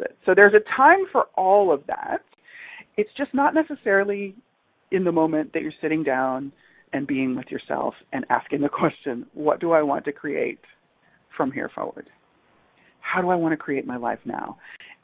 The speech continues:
And, and am I willing to actually have a sense of what I can actually create in my life. Am I willing to know? Am I willing to have a cognitive awareness of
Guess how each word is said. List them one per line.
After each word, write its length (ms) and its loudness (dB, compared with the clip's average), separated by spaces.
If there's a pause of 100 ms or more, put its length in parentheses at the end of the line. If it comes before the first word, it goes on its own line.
(140)
And, 280 2 (880)
and 300 -4 (540)
am 140 2
I 100 6
willing 420 -4
to 120 -6
actually 460 -8 (840)
have 320 4
a 60 4 (120)
sense 340 -6 (920)
of 320 4 (1040)
what 260 0
I 120 -4 (100)
can 240 -8
actually 400 -8
create 380 -2
in 140 -2
my 180 -4
life. 240 -8 (500)
Am 120 -2
I 120 2
willing 480 0
to 80 -2
know? 440 0
Am 120 -2
I 80 0
willing 400 -4
to 100 -6
have 300 -2
a 40 -2
cognitive 540 -2
awareness 640 0 (1000)
of 340 8